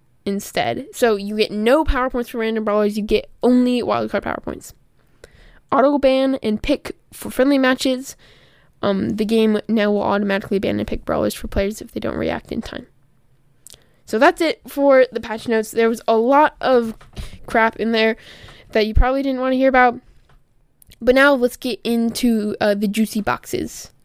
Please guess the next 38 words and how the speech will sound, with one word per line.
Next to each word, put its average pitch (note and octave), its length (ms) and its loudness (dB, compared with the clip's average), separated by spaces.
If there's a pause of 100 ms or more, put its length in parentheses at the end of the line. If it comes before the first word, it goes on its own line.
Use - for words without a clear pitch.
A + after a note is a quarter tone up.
(2000)
All B3+ 60 2
right, B3+ 140 0
so C4 200 0
I'm A#3+ 160 0
gonna D4 120 2
be D4+ 120 4
starting A#3 520 2
off G#3 380 0
in G#3 80 -4
the G3+ 100 -2
previous C#4 440 0
season. A#3+ 500 0 (140)
I G#3 100 -2
have G#3 320 -4
quite A#3+ 220 -4
a B3 40 -4
few A#3+ 140 -8
big G#3 160 -2
boxes G3+ 380 -4
to - 80 -10
open. A#3+ 400 0 (680)
Um, B3+ 460 0 (400)
and B3 300 2
I'm D4 180 4
not F4 160 4
gonna D4 180 0
say D4 1300 0 (220)
how - 100 -16
many D4+ 200 -2
power D#4 180 -2
points D4+ 200 -6
I D#4 60 -4
get. D4+ 240 -2 (400)
I B3+ 360 -6
don't A3+ 160 0
think G#3+ 140 -2
I G3+ 120 2
will. G3 280 2